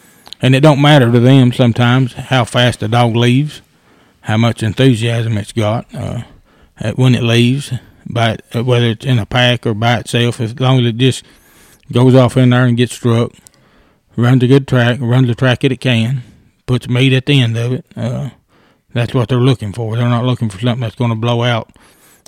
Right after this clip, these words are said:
throw, uh, rocks in your face and get through the country.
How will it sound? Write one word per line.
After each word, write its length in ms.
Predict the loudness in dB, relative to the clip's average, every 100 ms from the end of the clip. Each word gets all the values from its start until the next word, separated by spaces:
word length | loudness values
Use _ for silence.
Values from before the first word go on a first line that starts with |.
| _
throw, 320 | 0 2 0 -2
uh, 300 | -6 -6 -6 -2
rocks 340 | 0 0 0
in 100 | 0
your 80 | 0
face 380 | 0 0 0 -4
and 160 | -4
get 200 | -4 -4
through 140 | -6 -4
the 80 |
country. 500 | 0 0 0 -2 -6